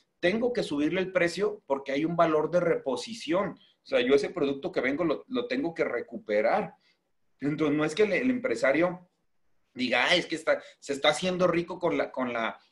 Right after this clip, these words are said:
reetiquetada", ¿no? Muchas veces no visualizamos esa parte. Y ahorita lo que decíamos, este, la, la, la otra parte precisamente es, tenemos los, los, el bajo volumen de ventas,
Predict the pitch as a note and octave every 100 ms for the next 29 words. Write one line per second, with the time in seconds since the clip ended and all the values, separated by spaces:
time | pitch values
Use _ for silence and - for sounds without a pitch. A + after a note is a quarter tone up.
0 | - C#3 C#3 C3+ B2+ B2 D3 D3+ A#2 D3+
1 | D3 D3 E3 D3+ D3+ D#3+ D3+ D3+ D#3 C#3
2 | A#2 B2+ C3+ - D3 - A#3+ - - -
3 | _ _ - B2+ B2+ D#3 D#3+ C#3 C3+ A2+
4 | C3+ C#3 C#3+ - _ _ - B2 A#2+ -
5 | A#2+ A2 - - _ _ B2+ C3 C3 B2
6 | B2+ C3 C3 C3 C#3 D#3+ E3 E3+ E3+ E3+
7 | C3+ C3 B2+ C#3+ C#3 C#3 D3 - _ _
8 | _ - - B2+ C3 D3+ C#3+ - B2 A#2+
9 | - - - - A#2+ A2 C3 C3+ D#3 C3+
10 | C#3+ D3+ C3+ C#3+ E3+ F3+ F#3+ -